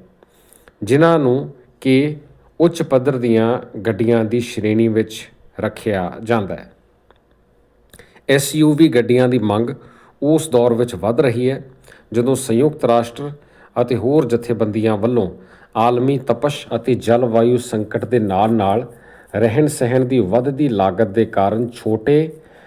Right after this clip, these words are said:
ਅਤੇ ਵਧੇਰੇ ਵਾਤਾਵਰਣ ਪੱਖੀ ਵਾਹਨਾਂ ਦੀ ਜ਼ਰੂਰਤ 'ਤੇ ਜ਼ੋਰ ਦਿੱਤਾ ਜਾ ਰਿਹਾ ਹੈ।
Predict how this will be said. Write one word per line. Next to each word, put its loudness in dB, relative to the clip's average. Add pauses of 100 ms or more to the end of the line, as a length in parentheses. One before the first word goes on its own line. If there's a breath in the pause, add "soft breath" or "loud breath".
(220 loud breath)
ਅਤੇ 2
ਵਧੇਰੇ 2
ਵਾਤਾਵਰਣ 2 (480 loud breath)
ਪੱਖੀ -2
ਵਾਹਨਾਂ 0
ਦੀ 0
ਜ਼ਰੂਰਤ -2
'ਤੇ -4 (460 loud breath)
ਜ਼ੋਰ 2
ਦਿੱਤਾ -4 (640 soft breath)
ਜਾ 2
ਰਿਹਾ -4
ਹੈ। -16